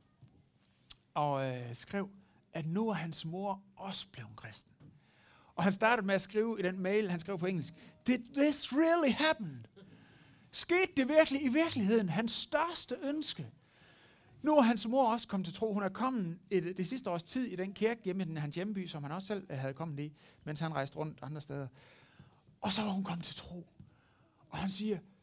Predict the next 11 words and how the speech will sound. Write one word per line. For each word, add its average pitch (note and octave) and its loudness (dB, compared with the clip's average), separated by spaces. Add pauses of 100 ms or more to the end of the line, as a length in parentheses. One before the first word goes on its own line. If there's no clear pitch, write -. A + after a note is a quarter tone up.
(240)
"Fedt! - 0 (840)
Tak D#4+ 2 (100)
Gud, G#3+ 0
vær G#3+ 2
opmuntret." G3+ 2 (520)
For - -2
hans F#3 0
største C4 -6 (100)
ønske G#3 -4 (140)
var E3+ -2
gået E3 -4